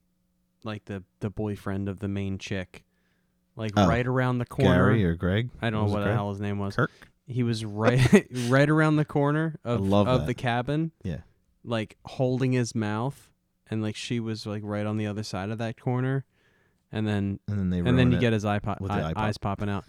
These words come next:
Speaker 1: But that scene, like,
Speaker 2: So Jason.
Speaker 1: that was good.
Speaker 2: Yeah.
Speaker 1: And then they made his eyes pop out. But just cut out, cut the eyes popping out part out of the
Speaker 2: It would've
Speaker 1: movie.
Speaker 2: been fun.
Speaker 1: And it would, yeah, it's got really good stuff in it.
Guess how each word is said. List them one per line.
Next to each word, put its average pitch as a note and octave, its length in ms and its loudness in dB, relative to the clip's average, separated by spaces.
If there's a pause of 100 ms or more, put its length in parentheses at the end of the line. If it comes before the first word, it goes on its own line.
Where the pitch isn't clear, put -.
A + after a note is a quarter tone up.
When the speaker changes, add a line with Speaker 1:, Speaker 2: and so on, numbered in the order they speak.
(300)
Speaker 1:
But B2 180 2
that C3+ 340 2
scene, C3+ 640 0 (220)
like, B2+ 260 0 (600)
Speaker 2:
So F2+ 300 -2
Jason. E2+ 480 -10 (160)
Speaker 1:
that G2+ 140 -2
was A#2 160 -2
good. C#3 340 0 (220)
Speaker 2:
Yeah. C#2+ 140 -6 (580)
Speaker 1:
And A#2+ 180 -2
then C3 80 2
they C3+ 120 2
made C3+ 120 -2
his B2+ 120 -2
eyes C#3 180 -4
pop F#2+ 240 -8
out. - 300 -10
But D#3+ 100 0
just - 320 -10
cut G3 220 0
out, G3+ 200 0 (280)
cut F3 200 -4
the D3+ 140 -4
eyes B2 340 0
popping A2+ 400 -2
out G#2 200 -4
part E2+ 280 -6 (160)
out G#2+ 220 -2
of G2+ 80 -4
the G#2 80 -6
Speaker 2:
It G#2 60 -4
would've G#2 180 -2
Speaker 1:
movie. B2+ 160 0
Speaker 2:
been F2+ 320 -4
fun. E2 260 -10 (200)
Speaker 1:
And A2 180 -2
it G#2 80 -4
would, G#2 160 -6 (420)
yeah, D#3+ 180 -2 (280)
it's - 100 -16
got B2 180 -4
really C#3 200 -4
good C3+ 100 -6
stuff C3 240 -8
in E2+ 120 -10
it. D#2+ 100 -14